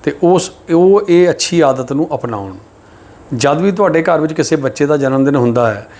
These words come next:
ਜਾਂ ਕੋਈ ਬੱਚਾ ਅਚੀਵਮੈਂਟ ਕਰਦਾ ਹੈ, ਤੁਹਾਨੂੰ ਲੱਗਦਾ ਹੈ ਕਿ ਉਸ ਨੂੰ ਇਨਾਮ ਦੇਣ ਦਾ ਸਮਾਂ ਆਇਆ ਹੋਇਆ ਹੈ, ਤਾਂ ਤੁਸੀਂ ਉਸ ਨੂੰ ਉਸ ਦੇ ਮਨਪਸੰਦ ਵਿਸ਼ੇ ਦੀ ਕਿਤਾਬ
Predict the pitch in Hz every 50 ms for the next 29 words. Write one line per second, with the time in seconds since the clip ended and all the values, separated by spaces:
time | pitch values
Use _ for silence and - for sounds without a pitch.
0 | - - - - 131 139 151 156 180 175 170 160 143 135 - - 156 151 151 147
1 | - 135 131 131 139 143 139 139 131 120 113 110 120 120 117 113 107 107 - 131
2 | 123 131 143 143 135 127 120 120 131 139 135 131 131 131 139 139 - - - 151
3 | 143 131 127 123 120 123 127 127 127 123 123 131 131 123 - 123 123 123 120 113
4 | 117 120 123 117 113 113 110 104 101 107 - - - - - - - - - -
5 | - 170 190 185 190 214 180 - - 190 202 214 202 175 180 156 - - 170 165
6 | 165 175 180 170 170 143 117 - - 170 175 170 147 143 139 143 147 147 131 -
7 | 139 143 151 147 143 127 - 139 131 139 139 151 135 113 123 117 120 123 127 131
8 | 131